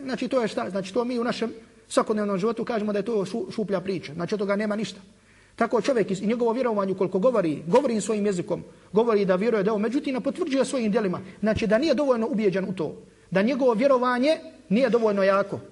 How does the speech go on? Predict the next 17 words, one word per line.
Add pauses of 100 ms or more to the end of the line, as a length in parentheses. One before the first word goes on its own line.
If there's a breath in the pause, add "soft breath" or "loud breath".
(140)
Ili
da
kažemo
da
ga
nema, (200 loud breath)
ili
da
je
licemjer
i
tako
dalje. (1500 loud breath)
Treća
osobina,
وَتَوَاسَوْا
بِالْحَقِّ.